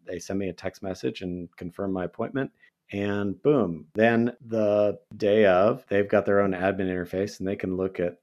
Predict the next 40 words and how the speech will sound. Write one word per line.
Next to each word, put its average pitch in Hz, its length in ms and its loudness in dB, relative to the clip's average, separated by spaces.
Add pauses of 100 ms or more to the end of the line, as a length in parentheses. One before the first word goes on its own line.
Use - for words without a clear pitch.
(160)
you 98 80 -10
know, 92 180 -4
who's 98 560 -4
next 101 400 -6
and 87 240 -6
stuff - 240 -8
like 87 160 -4
that. 98 220 -2
And 95 100 0
they 101 80 2
don't 101 140 2
have 98 200 -2
to 101 80 -8
have 98 140 -2
somebody 104 340 -2
manning 107 360 2
the 92 80 -2
phone 107 440 -2 (260)
to 104 100 -16
take 104 180 -12
appointments 107 520 -6
all 85 100 -8
the 80 80 -12
time. 76 260 -18
So 98 220 -4
it - 60 -6
really 117 520 4
benefits 101 400 -8
them. 139 340 2
It - 140 -14
benefits 95 520 -6 (140)
me 127 280 2
'cause - 200 -6
I 90 180 2
know 92 460 -2 (120)
I 92 100 -4
can 87 220 -6
book 92 220 -6
a 90 40 -12
slot 98 400 2